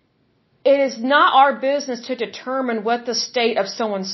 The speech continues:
soul is. Now, I, I can take a guess at who's going to hell, but I don't really care to do that. I don't, you know, when I was younger,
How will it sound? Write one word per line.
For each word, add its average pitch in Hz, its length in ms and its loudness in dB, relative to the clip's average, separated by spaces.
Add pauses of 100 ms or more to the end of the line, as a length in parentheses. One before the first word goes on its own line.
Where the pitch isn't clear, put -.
soul 185 260 0
is. - 280 -12
Now, 220 340 2
I, 269 120 4 (220)
I - 60 -
can 269 200 -4
take 247 200 -4
a 185 120 -6 (100)
guess 226 360 4
at 196 100 -4
who's 185 180 -8
going 175 240 -6
to 165 80 -10
hell, 170 400 -10 (680)
but 214 440 6
I 247 200 6
don't 277 200 4
really 233 220 0 (100)
care 214 140 -2
to 202 100 -2
do 277 220 -2
that. 143 460 -8
I 208 160 2
don't, 240 440 2 (400)
you 240 100 -6
know, 254 60 2
when 277 60 2
I 339 160 2
was 233 140 -4
younger, 220 640 2